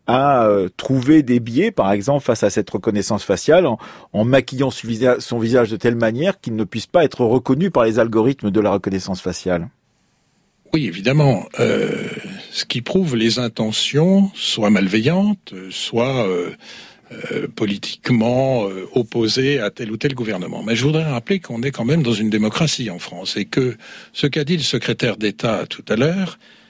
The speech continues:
Speaker 2: euh, il a pro-, et va dans le bon sens, en tout cas si on veut appliquer une reconnaissance faciale, euh, raisonnable en France. C'est-à-dire, il a proposé, parce que le, le, le modèle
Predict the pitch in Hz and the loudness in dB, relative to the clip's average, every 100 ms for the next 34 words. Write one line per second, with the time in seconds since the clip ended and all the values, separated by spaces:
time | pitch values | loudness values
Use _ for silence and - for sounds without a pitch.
0 | _ 123 113 110 101 - - - _ _ | _ -4 -2 0 -2 -6 -8 -10 _ _
1 | - 135 139 127 - - 135 - 151 170 | -4 0 0 -2 -6 -4 -4 -4 -2 0
2 | 131 120 127 131 - 135 98 - 107 - | 0 0 2 2 0 -4 -6 -8 -10 -14
3 | - 147 - 127 104 113 104 113 - 139 | -4 -2 -2 -4 -6 -6 -8 -8 -2 0
4 | 110 98 110 104 - 107 - 107 - 135 | 0 -2 -2 -2 -2 -4 -4 -4 -4 -2
5 | 131 131 104 92 92 - - - 113 110 | 0 2 2 0 -4 -12 -20 -4 -2 0
6 | 117 131 143 117 107 - - 101 92 - | 0 2 0 0 -2 -2 -4 -4 -4 -2
7 | 117 - 127 160 139 101 - 135 135 123 | -2 -2 -2 0 0 -2 -6 -4 -2 -2
8 | - 156 120 117 117 190 117 - - - | -2 -4 -2 -2 0 0 -2 -8 -20 -16
9 | - 113 - 127 - 151 160 - 131 113 | -6 -4 -2 -2 -2 -2 -2 0 -2 -2
10 | 98 - _ _ - 120 127 143 143 120 | -6 -12 _ _ -14 0 2 2 0 -4